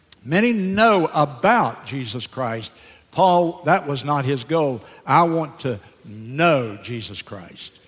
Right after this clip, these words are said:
My question to you this morning is, do you know the Lord Jesus Christ? Do you know him intimately? You, do you know him personally,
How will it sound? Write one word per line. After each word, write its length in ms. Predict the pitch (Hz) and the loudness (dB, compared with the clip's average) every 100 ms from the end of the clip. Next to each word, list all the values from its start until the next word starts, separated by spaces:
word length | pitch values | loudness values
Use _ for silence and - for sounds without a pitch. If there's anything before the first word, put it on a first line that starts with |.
| - - - | -20 -18 0
My 160 | 160 | 2
question 460 | 160 190 170 - 160 | 4 2 2 0 -2
to 60 | 160 | -2
you 200 | 175 196 | 0 0
this 200 | 160 175 | -2 -2
morning 260 | 185 156 | -2 -2
is, 160 | 151 127 | -4 -6
do 220 | 127 190 | 0 0
you 340 | 185 175 190 | 2 0 -2
know 600 | 156 147 202 185 123 143 160 - - - | -2 -2 0 0 -2 -4 -6 -12 -20 -4
the 120 | 139 | 0
Lord 300 | 170 196 175 | 2 0 0
Jesus 360 | 131 151 143 143 | -2 -4 -4 -10
Christ? 440 | - 208 139 - | -6 -6 -8 -4
Do 80 | 165 | -2
you 200 | 185 208 | -2 0
know 220 | 196 190 | 0 0
him 420 | 170 180 180 165 - - _ _ - | 2 0 0 -4 -12 -20 _ _ -2
intimately? 580 | 214 220 160 135 139 151 | -2 0 -4 -4 -4 -2
You, 160 | 190 | -4
do 180 | 190 196 | 0 0
you 200 | 220 226 | 2 0
know 260 | 196 208 180 | 2 2 2
him 280 | 185 170 151 - - | 2 0 -4 -18 -8
personally, 680 | - 269 - 156 139 151 190 | 2 2 2 -4 -2 0 -2